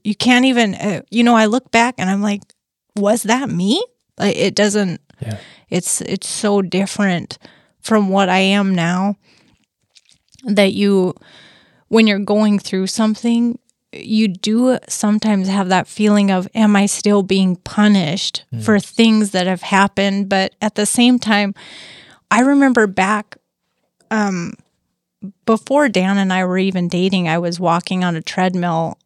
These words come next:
Speaker 1: and, and that was, uh, how the walking stuff started, was my mom was doing a Bible study here at Bethel, and it had to, it was like Lose It for Life, I think it was called. It was kind of like a weight thing too.
Speaker 2: Yeah.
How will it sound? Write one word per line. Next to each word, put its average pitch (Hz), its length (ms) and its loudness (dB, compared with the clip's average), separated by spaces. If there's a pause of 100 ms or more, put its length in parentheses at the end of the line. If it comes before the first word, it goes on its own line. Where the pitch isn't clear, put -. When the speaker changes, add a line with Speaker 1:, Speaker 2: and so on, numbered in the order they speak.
(260)
Speaker 1:
and, 185 320 0 (100)
and 202 180 4
that 226 180 4
was, 202 380 -2
uh, - 180 -8
how 190 220 2
the 185 120 0
walking 175 460 0
stuff - 300 -2
started, 208 640 0 (520)
was 190 360 2
my 202 240 4
mom 202 380 4
was 185 180 0
doing 190 260 0
a 185 60 0
Bible 190 360 0
study 185 360 -2
here 190 180 0
at 185 220 0
Bethel, 180 600 0
and 202 180 2
it 180 260 -2
had 202 280 0
to, 190 140 -6 (200)
it 214 100 -2
was 208 140 -2
like 185 160 -2
Lose 208 300 4
It - 120 2
for 208 160 0
Life, 185 360 2
I 185 80 0
think 208 220 0
it 185 80 -2
was 202 160 -2
called. 196 340 2
It 190 60 0
was 180 140 -6
kind 208 220 0
of 208 80 0
like 202 180 -2
a 175 120 2
weight 175 360 -2 (380)
thing 196 280 2
too. 208 400 0 (100)
Speaker 2:
Yeah. 104 220 -2